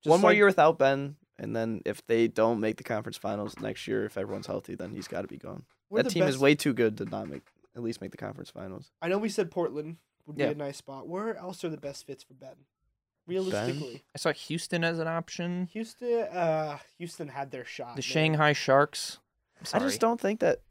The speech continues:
Speaker 2: I, I wouldn't want Ben Simmons on my team if I'm already, like, close to contending. Like, what he does,
Speaker 1: I
Speaker 2: what does he,
Speaker 1: know.
Speaker 2: what does he add in a, in a, he just proved, like, in a game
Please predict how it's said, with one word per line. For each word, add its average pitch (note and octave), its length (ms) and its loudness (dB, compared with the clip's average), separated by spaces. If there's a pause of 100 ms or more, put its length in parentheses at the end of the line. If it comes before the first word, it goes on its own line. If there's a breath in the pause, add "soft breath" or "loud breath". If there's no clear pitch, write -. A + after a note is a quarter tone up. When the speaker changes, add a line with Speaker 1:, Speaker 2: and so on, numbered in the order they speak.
(480)
Speaker 2:
I, - 100 -4 (100)
I C3+ 140 8
wouldn't G3+ 300 0
want D#3 260 0
Ben D3 200 2
Simmons D3 360 -2
on A#2+ 180 2
my A#2+ 160 0
team C3 300 -4
if - 80 -4
I'm A#2+ 140 2
already, A#2+ 280 2
like, A2+ 200 -2
close A2 260 0
to - 100 -12
contending. A2+ 560 -8
Like, G2 200 -10
what A#2+ 180 -4
he C#3 60 0
does, C#3+ 100 0
Speaker 1:
I C3+ 60 -8
Speaker 2:
what C#3 100 -2
does D3 100 0
he, C3 120 -4
Speaker 1:
know. - 60 -8
Speaker 2:
what D3 100 0
does D#3 100 -2
he C#3+ 100 0
add C3+ 240 6
in B2 80 -2
a, A#2 200 -2
in A#2+ 100 -4
a, A2 120 -4 (260)
he D3+ 100 0
just D3+ 180 -2
proved, D#3 300 -4
like, A2+ 160 -4
in A#2+ 80 -4
a A2+ 60 -4
game B2+ 400 -2